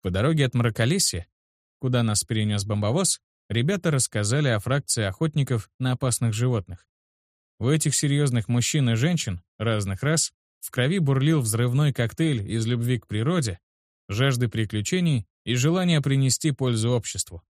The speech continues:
Шило в заднице прилагалось бонусом. Они были своеобразными защитниками всего живого, кроме опасных хищников.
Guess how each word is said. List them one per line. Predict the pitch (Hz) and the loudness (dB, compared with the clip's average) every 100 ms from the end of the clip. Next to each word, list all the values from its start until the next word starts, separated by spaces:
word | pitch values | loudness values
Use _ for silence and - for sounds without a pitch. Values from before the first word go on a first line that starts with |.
| _ _ _ _ _ _ | _ _ _ _ _ _
Шило | - - 202 180 | -6 0 4 4
в | 143 | 4
заднице | 180 190 147 - | 2 2 2 0
прилагалось | 113 113 113 120 143 143 135 | -2 0 0 0 0 0 0
бонусом. | 143 107 85 - - _ _ _ - | 0 -2 -2 -6 -8 _ _ _ -6
Они | 110 151 | -2 2
были | 151 147 | 2 2
своеобразными | 139 123 123 120 135 127 123 120 | 2 2 0 2 0 2 2 2
защитниками | 113 107 147 131 117 107 107 | 0 -2 -2 -2 -2 -2 -2
всего | - 117 117 | -2 -2 0
живого, | 113 151 143 87 - _ _ _ _ - | 0 0 0 -2 -10 _ _ _ _ -4
кроме | 175 156 135 | 0 2 2
опасных | 123 151 - 135 120 | 2 0 0 -2 -2
хищников. | - - 90 90 - | -4 -6 -10 -14 -18